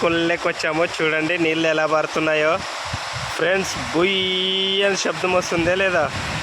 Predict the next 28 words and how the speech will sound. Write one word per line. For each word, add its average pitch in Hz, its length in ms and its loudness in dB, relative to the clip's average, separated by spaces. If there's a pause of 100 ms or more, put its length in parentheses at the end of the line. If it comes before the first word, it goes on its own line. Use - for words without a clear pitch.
(380)
చూడండి 175 360 2
ఫ్రెండ్స్, 175 340 0
ఎలా 160 180 2
వస్తుందో 165 320 0 (100)
శబ్దము. 160 420 2 (1040)
చాలా 151 260 2 (140)
సూపర్గా 170 520 0
ఉంది 165 180 0 (100)
వ్యూ 160 160 2 (100)
ఫ్రెండ్స్. 165 360 -2
ఇప్పుడు 139 220 -4
కిందికి 151 340 -2
వెళ్దాము. 156 380 2 (760)
కిందికి 165 380 0
వెళ్ళి 165 220 2 (100)
ఇంకా 160 240 0 (240)
సూపర్గా 156 560 0
ఉంది, 151 180 0 (160)
చూద్దామండి. 151 560 0 (480)
ఫ్రెండ్స్, 202 320 6 (160)
ఈ - 20 8 (260)
సంవత్సరం 202 500 2 (100)
భీముని 185 380 2
కొలను 190 260 4 (200)
చాలా 175 440 6
వర్షపు 175 400 0
నీళ్ళు 180 240 2
రావడంతో 175 440 4